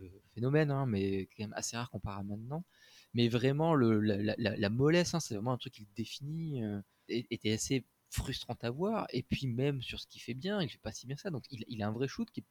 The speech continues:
plus beau à voir qu'efficace, quoi. Euh, à trois points.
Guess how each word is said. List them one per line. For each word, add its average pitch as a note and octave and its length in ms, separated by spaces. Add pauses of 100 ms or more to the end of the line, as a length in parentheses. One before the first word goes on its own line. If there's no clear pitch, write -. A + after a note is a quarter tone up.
plus D#3+ 160
beau B2+ 180
à C3 100
voir D#3+ 460 (420)
qu'efficace, G3+ 440
quoi. - 160 (640)
Euh, G#2 160
à - 60
trois - 260
points. G#3 300